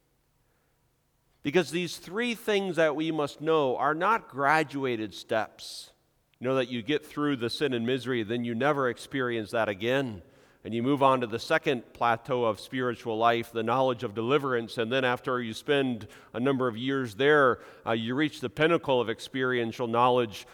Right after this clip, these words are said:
uh, of gratitude. No, all three of these go together continuously in the life of the child of God. Paul is a seasoned saint when he writes Romans seven. He's a seasoned saint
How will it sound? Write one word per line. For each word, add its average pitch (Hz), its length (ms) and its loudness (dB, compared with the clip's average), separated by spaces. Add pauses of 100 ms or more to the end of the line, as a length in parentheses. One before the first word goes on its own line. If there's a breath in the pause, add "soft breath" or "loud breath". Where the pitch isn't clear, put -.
(140 loud breath)
uh, 113 120 6
of 120 200 0
gratitude. 127 580 2
No, 127 120 2
all 160 320 4
three 185 340 -4
of 156 140 2
these 117 260 -6
go 135 220 -2
together 131 420 2
continuously 127 880 -4
in 101 80 -2
the 107 80 0
life 113 560 2 (1040 soft breath)
of 92 120 -6
the 98 60 -12
child 101 380 0
of 80 100 -12
God. 73 480 -10 (1400)
Paul 151 280 8
is 104 120 -2
a 107 80 -4
seasoned 117 580 -6
saint 104 520 -6
when 110 140 -4
he 113 100 -6
writes 104 360 -4
Romans 101 400 -6
seven. 82 380 -8 (1500)
He's 151 240 -2
a 117 80 -2
seasoned 123 560 -6
saint 131 540 0